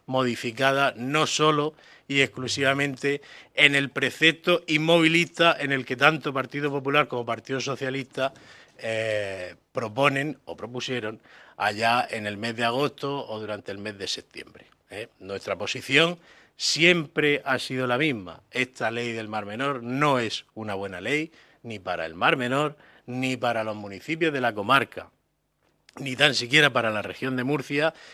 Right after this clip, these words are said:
y presentamos una modificación de ley que incluye también precisamente una modificación de, de, del articulado relativo también al plan de ordenación de la cuenca vertiente para maximizar efectivamente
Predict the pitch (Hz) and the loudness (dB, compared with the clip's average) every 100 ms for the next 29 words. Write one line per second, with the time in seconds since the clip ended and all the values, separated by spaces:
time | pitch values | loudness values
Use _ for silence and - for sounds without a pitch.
0 | - 143 135 135 139 120 143 160 160 147 | -2 0 2 0 0 0 2 4 4 2
1 | 147 139 123 107 104 104 - 127 143 127 | 2 2 -2 -6 -6 -6 -4 -4 -2 2
2 | 139 170 170 - - - _ _ _ 160 | 4 4 2 -12 -20 -20 _ _ _ 0
3 | 156 135 226 202 160 147 185 170 123 117 | 0 2 4 4 4 2 4 4 2 -4
4 | 147 143 151 151 156 156 139 135 127 135 | -2 0 2 0 2 2 2 0 -2 0
5 | 131 - 139 156 170 120 107 95 90 90 | -2 2 2 2 0 -4 -4 -8 -8 -8
6 | 90 90 95 95 - 92 95 110 120 147 | -8 -10 -8 -8 -10 -12 -4 -2 -2 -4
7 | 120 92 87 101 110 101 107 117 107 98 | -4 -8 -8 -10 -8 -8 -6 -8 -6 -8
8 | 98 95 98 101 95 92 - 101 104 90 | -10 -14 -12 -10 -8 -8 -10 -10 -8 -6
9 | 90 90 101 104 101 127 127 147 - - | -8 -6 -4 -6 -2 -4 -2 -4 -6 -18
10 | - 110 104 98 - 90 95 104 95 - | -2 0 0 -2 -6 -10 -18 -16 -12 -2
11 | 127 113 95 101 98 110 110 127 | -2 -2 -8 -10 -8 -8 -8 -10